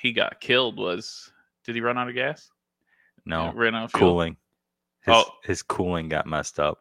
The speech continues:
Speaker 1: Oh, did it?
Speaker 2: Yep.
Speaker 1: Oh, dang. Yeah. Now, did he kill anyone? He didn't kill anyone.
Speaker 2: No.
Speaker 1: He just
Speaker 2: Just
Speaker 1: destroyed,
Speaker 2: himself.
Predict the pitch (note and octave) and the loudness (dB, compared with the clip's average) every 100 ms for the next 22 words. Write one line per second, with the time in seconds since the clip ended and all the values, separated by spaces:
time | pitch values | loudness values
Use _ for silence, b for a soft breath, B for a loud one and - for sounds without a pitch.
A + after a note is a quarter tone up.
0 | G2+ G#2 G#2 G#2 A2 - _ E2 G2+ G2 | 2 2 4 0 -2 -8 _ -2 0 0
1 | G2 G2+ - _ _ _ G2+ G2+ - b | -2 -2 -10 _ _ _ -8 -8 -8 b
2 | b b b b b b - C3 B2 A2+ | b b b b b b 2 2 2 -2
3 | G3 G3+ - A#2+ A#2 C3 C3 C#3+ - _ | -2 -2 2 2 2 -4 -6 -8 -12 _
4 | - D#3 A2 _ _ - - B2+ A2 F#2+ | -4 -4 -6 _ _ -18 0 0 0 -6
5 | F#2 - G#2+ _ _ _ _ F2 A#2 A2 | -12 -20 -20 _ _ _ _ -6 -4 -4
6 | - _ _ C3 B2 - A#2 - F2 A#2 | -14 _ _ -2 0 0 0 0 4 6
7 | G#2+ E2+ F2+ E2 - - | 8 8 8 4 -2 -20